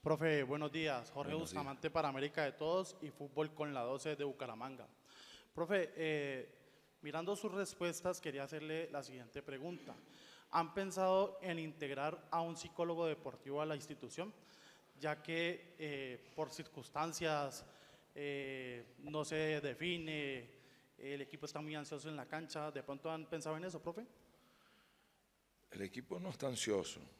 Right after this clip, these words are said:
Speaker 2: o sea, no ha tenido efectividad, pero el equipo yo lo siento bien, está firme y, y queremos demostrarlo.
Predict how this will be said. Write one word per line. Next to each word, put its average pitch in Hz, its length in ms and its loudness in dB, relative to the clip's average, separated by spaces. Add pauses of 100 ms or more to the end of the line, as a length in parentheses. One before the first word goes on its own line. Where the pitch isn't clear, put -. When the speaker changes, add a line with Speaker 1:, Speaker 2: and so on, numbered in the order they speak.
(260)
Speaker 2:
o - 20 -14
sea, 87 220 -8
no 90 140 -6
ha 101 80 -6
tenido 120 260 -2
efectividad, 98 640 2
pero 85 140 -4
el 87 60 -4
equipo 104 360 -6
yo 110 160 -2
lo 110 120 0
siento 98 760 -4 (220)
bien, 87 340 -2 (180)
está - 240 -6
firme 85 460 -4 (1040)
y, 90 480 -2
y 87 60 -6
queremos 90 1080 0
demostrarlo. 90 800 0